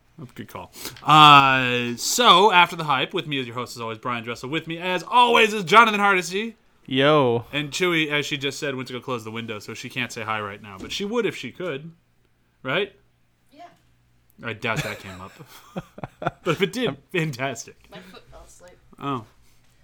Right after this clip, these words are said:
Speaker 1: Excellent news. <laughs> Uh, so this week, we're talking Return of the Jedi, the last of the original trilogy.
Speaker 2: Aw.
Speaker 1: It's a little
Speaker 3: Hmm.
Speaker 1: sad.
Speaker 3: The last of
Speaker 1: The Jedi?
Speaker 3: n-, not as much infighting.
Speaker 1: Skywalkers?
Speaker 3: Anger.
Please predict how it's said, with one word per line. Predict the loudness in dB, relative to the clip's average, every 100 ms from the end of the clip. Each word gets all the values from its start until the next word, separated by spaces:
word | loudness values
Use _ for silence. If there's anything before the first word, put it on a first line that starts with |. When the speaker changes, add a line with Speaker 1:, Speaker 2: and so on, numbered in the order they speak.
| -20 -20 _ _ -14
Speaker 1:
Excellent | -12 -10 -12 -8
news. | -10 -8 -12 -14 -14
<laughs> | -16 -10 -12 -10 -12 -10 -10 -8 0
Uh, | 2 4 2 0 -2 -2 -4 -4 -4
so | 0
this | 0 2
week, | 0 0
we're | 0
talking | 0 -2
Return | -2 -2
of | -2
the |
Jedi, | -2 0 0 0
the | -2 -4
last | 0 0 0 -6
of | -12 -12
the | -8
original | -8 -10 -14
trilogy. | -12 -14 -14 -14 -18 _ _ -18 -16 -16 -12 -4
Speaker 2:
Aw. | -2 0 -2 -4 _
Speaker 1:
It's | -10
a |
little | -2 0
Speaker 3:
Hmm. | 2
Speaker 1:
sad. | 0 -2 -6 -6
Speaker 3:
The | -4 -2
last | 0 2 2 0 -8 -12
of | -8 -6 -6 -8 -16 -20 _ _ -10
Speaker 1:
The | -6
Jedi? | -4 -4 -4
Speaker 3:
n-, | -6
not | -4 -4
as | -6 -8
much | -10 -10
infighting. | -10 -10 -2 0 2
Speaker 1:
Skywalkers? | 0 -4 -8 -12 _ _ _ -8
Speaker 3:
Anger. | -4 -4 -4 -4 -4 -6